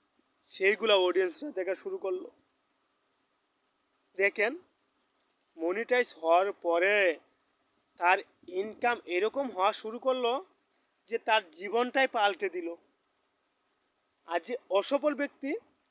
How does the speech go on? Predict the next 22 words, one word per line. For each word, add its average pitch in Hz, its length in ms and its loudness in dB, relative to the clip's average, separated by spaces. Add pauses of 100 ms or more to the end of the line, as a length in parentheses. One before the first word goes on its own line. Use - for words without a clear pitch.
(640)
সে 285 320 0
বলল, 247 500 2 (680)
"আমি 220 220 -2
তো 269 280 -4 (240)
ওই 277 120 -2
রাস্তা 247 300 -4
থেকে 240 180 -10
সরে 214 260 -2
আসলাম, 185 400 -4 (440)
তো 233 60 0
আমার 214 220 2
আরেক 196 280 4
ভাই 214 160 2
কীভাবে 202 260 -2
উন্নত 185 320 -4
করলো?" 160 400 -8 (760)
এই 226 220 -2
চিন্তায়, 240 480 0
ডিপ্রেশনে 247 840 0 (1700)
সে 294 360 4 (500)
হতভম্ব 262 680 2 (140)
এবং 226 380 0